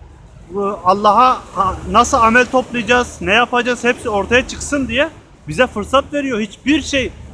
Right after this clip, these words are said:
Allah'ın izni haricinde gelişmiyor, olmuyor.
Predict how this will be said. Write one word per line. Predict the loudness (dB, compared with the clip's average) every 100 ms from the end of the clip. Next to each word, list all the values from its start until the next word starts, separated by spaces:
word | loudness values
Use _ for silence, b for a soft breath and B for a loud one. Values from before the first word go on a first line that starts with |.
| -2
Allah'ın | 2 2 2
izni | -2 -4 0
haricinde | 2 2 0 -4 -2
gelişmiyor, | 0 0 -2 -4 -2 -2 -4 -4
olmuyor. | 2 2 2 -2 -4